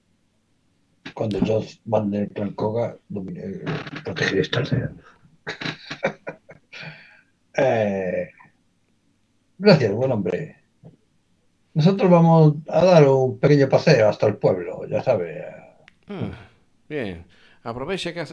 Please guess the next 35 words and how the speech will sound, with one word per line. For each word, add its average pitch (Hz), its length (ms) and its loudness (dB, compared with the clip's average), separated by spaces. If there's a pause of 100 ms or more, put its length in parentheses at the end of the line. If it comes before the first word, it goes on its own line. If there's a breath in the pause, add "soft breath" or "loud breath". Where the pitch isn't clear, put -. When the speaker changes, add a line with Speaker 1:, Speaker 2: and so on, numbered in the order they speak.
(160)
Speaker 2:
aprovechen 147 400 -8
que 147 80 -12
ha - 20 -12
salido 139 320 -10
el 113 80 -10
sol. 104 380 -12 (560 soft breath)
Al 95 140 -14
menos 135 380 -10
hoy 147 160 -8
no 131 120 -8
está 131 220 -14
nevando 143 540 -10
y 104 340 -14
el 92 140 -18
día 127 220 -12
es 113 120 -18
agradable. 107 640 -12 (920)
Se 135 140 -16
podrán, 135 720 -8
podrán 127 320 -10
llegar 117 220 -10
al 101 120 -12
pueblo 101 220 -10
sin 95 140 -16
problema. 85 480 -16 (2500)
Speaker 1:
Bueno, - 240 -8 (1400)
me 107 180 -6
iré 113 120 -4
a 107 240 -4
mis 104 120 -6
compañeros. 104 480 -6
Intentaremos 139 540 0
llegar 139 320 2
y - 20 -2
volver. 120 680 -2